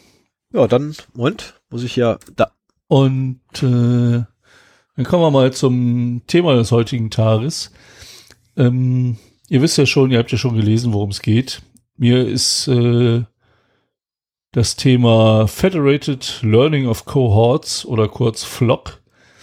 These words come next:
Speaker 2: ähm, in meiner Timeline diverse Male zwischen diesen beiden Sendungen untergekommen.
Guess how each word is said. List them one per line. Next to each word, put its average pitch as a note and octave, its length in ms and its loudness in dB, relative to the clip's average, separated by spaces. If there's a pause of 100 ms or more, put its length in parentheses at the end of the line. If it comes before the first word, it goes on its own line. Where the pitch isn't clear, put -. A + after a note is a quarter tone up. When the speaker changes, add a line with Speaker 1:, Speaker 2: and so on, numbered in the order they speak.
(520)
Speaker 2:
ähm, A#2+ 720 0
in C3 140 -2
meiner B2 260 4
Timeline B2+ 500 2
diverse A#2 420 2
Male A2+ 680 2
zwischen A#2 460 -4
diesen A2+ 260 -2
beiden A2 260 2
Sendungen A2+ 560 -2
untergekommen. A#2 720 0